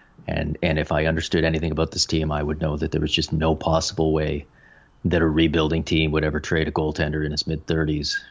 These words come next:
with a massive contract for, for several more years. I'm, I'm not totally convinced. I just,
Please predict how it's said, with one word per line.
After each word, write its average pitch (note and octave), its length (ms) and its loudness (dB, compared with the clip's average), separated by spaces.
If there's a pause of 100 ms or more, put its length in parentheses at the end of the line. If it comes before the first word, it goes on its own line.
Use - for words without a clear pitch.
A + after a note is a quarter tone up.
(160)
with F2+ 140 -4
a D#2+ 40 -2
massive D#2 380 0
contract D#2 580 -4
for, D2+ 300 -8
for D#2+ 120 -6
several D2+ 320 -2
more D2+ 200 -2
years. D#2 380 0 (880)
I'm, - 260 -8
I'm D#2 140 -4
not E2 200 0
totally G#2 360 4
convinced. G#2+ 600 2 (480)
I G2+ 60 -8
just, E2+ 440 -2